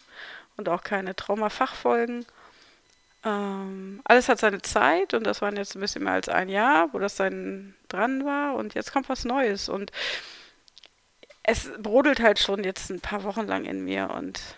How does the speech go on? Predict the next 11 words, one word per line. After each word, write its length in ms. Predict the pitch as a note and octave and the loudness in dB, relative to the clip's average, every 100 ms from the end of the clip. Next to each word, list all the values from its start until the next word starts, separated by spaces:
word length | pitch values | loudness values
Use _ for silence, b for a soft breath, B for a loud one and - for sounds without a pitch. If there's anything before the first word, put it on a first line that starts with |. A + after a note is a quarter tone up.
| - - | -8 -2
ja, 220 | - - b b b b - | -2 -2 b b b b -10
so 380 | G#3+ G3 G3 - | -4 -2 -4 -6
gesehen 320 | G#3 G#3 A#3 | -4 -2 -2
last 260 | A3+ G3+ - | 0 -2 -4
minute 340 | A#3 C#4 C4 | 0 0 0
auf 120 | A3 - | -4 -6
den 160 | - | -2
einunddreißigsten 720 | A3+ A3 G#3 G#3 - - - | -2 -2 -2 -4 -4 -10 -8
zwölften, 580 | - - A#3 - A#3 A#3+ - B B B B B B - | -2 0 0 -2 -8 -8 -10 B B B B B B 0
ähm, 500 | G#3+ G3+ G#3 G3+ G3 b b b _ G#3+ | 2 2 -2 -8 -12 b b b _ 4
ja, 280 | G#3 F3 | 4 4